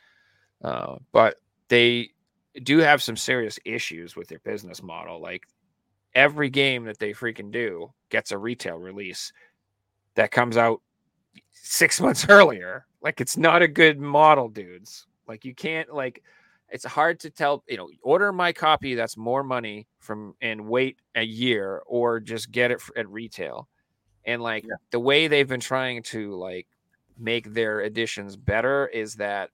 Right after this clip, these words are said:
Speaker 1: they'll put, they've been, like, putting extra games on their versions that the retail release doesn't get. And I don't
Speaker 2: I
Speaker 1: like
Speaker 2: get
Speaker 1: that either. I don't like that either. Like, I don't. It re-, I really don't. Like,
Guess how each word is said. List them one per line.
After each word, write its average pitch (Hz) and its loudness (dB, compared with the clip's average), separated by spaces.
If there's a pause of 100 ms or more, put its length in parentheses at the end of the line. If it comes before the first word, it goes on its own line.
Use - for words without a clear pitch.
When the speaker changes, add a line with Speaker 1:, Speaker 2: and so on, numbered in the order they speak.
(120)
Speaker 1:
they'll 110 -8
put, - -10 (120)
they've 110 -8
been, 110 -10
like, 104 -12 (220)
putting 139 -6
extra 120 -6
games 101 -14
on 98 -10
their 98 -8
versions 110 -10
that 113 -6
the 104 -8
retail 107 -4
release 101 -4
doesn't 98 -2
get. 120 2 (640)
And 127 4
I - -2
don't 269 4
Speaker 2:
I 294 6
Speaker 1:
like 302 4
Speaker 2:
get 302 6
Speaker 1:
that 311 4
either. 311 6 (420)
I 143 2
don't 240 4
like 269 2
that 262 6
either. 240 -2 (280)
Like, 120 -6
I 139 2
don't. 165 6 (260)
It 113 -12
re-, 135 -4
I 151 -2
really 165 2
don't. 127 -4
Like, 101 -14